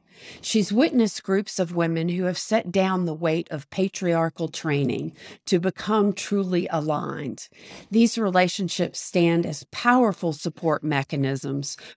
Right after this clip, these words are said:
for women to discover their best selves, strengthen their skills, hone their talents, and claim a posture of enhanced self-confidence.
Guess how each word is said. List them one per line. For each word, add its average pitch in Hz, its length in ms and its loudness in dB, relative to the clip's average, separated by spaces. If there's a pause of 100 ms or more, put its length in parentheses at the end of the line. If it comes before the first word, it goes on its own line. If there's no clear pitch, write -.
for 190 140 4
women 202 400 4
to 190 140 -4
discover 170 640 0
their 151 320 -4
best 170 380 0
selves, 160 540 0 (240)
strengthen 190 600 2
their 160 140 0
skills, 151 720 -2 (220)
hone 226 340 6
their 160 160 2
talents, 160 640 -4
and 147 140 -4
claim 190 360 0
a 156 80 0
posture 160 600 -2 (320)
of 147 160 4
enhanced 151 580 -2
self-confidence. - 1080 -6